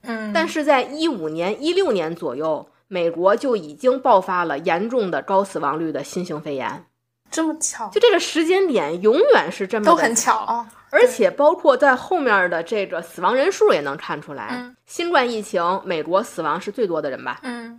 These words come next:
Speaker 2: 印度的话，咱们不论啊，这印度它主要是没法数这个事儿。
Speaker 1: 嗯。
Speaker 2: 凡是能数的国家，美国死人是最多的。然后西班牙流感也是一样，美国死亡人数最高六十七万，法国四十万。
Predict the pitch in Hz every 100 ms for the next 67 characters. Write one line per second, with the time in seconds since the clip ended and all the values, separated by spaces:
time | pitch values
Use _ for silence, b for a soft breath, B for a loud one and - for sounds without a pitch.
0 | _ 302 311 262 190 190 202 185 202 208
1 | 202 247 339 214 156 180 269 311 294 302
2 | 262 254 208 262 196 269 302 320 - -
3 | - 220 311 285 262 247 233 196 _ 254
4 | 233 233 220 _ _ - 247 302 240 220
5 | 294 - 120 196 165 160 165 165 - 165
6 | 143 160 226 - 220 156 226 220 285 165
7 | 90 57 - _ b b b 226 285 294
8 | 370 349 320 277 285 269 247 156 160 147
9 | 165 160 - B B B 190 190 202 285
10 | 285 240 165 202 254 233 240 214 226 262
11 | 220 233 - 202 - - _ _ - -
12 | 135 180 - 277 160 139